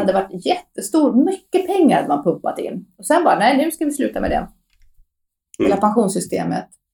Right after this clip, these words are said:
Speaker 1: Ja, och så vidare. Och det är liksom, och det är de där kriserna som gör att det liksom, när allt är lite upp och ner och folk ändå får det sämre, då kan man också göra förändringar.
Speaker 2: Mm.
Speaker 1: Och jag var med då. Och det, jag,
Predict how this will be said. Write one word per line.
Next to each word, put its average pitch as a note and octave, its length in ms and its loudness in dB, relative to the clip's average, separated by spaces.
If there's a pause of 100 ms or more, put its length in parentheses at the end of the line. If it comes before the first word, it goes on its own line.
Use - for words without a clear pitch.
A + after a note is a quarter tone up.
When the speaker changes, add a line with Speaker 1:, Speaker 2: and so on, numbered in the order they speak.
(600)
Speaker 1:
Ja, - 260 -4
och G#3 120 0
så F#3+ 100 2
vidare. E3+ 600 4
Och G#3+ 100 0
det C4+ 100 6
är B3+ 100 6
liksom, G#3 600 2 (300)
och A3 100 0
det B3+ 100 8
är F4 180 8
de D4+ 160 6
där - 80 2
kriserna B3+ 500 0
som C#4 180 2
gör E3+ 220 2
att D#3 160 -2
det - 60 -8
liksom, - 480 -8 (760)
när A3+ 120 0
allt C4+ 320 2
är G3 480 4
lite G3 260 0
upp F#3+ 240 -2
och F#3+ 80 2
ner G#3+ 420 4
och - 100 -4
folk E3 280 0
ändå E3 260 0
får D#3 120 -2
det D#3+ 80 -2
sämre, G3+ 460 -4
då E3+ 100 -4
kan F#3+ 180 -6
man F3 140 2
också - 200 -6
göra D3 560 4 (280)
förändringar. A3+ 800 2 (180)
Speaker 2:
Mm. G2+ 160 0 (800)
Speaker 1:
Och A3 60 2
jag B3 140 8
var C#4+ 120 6
med C#4+ 300 8
då. - 320 4
Och G3 100 -6
det, G3+ 80 -4 (240)
jag, G#3+ 160 6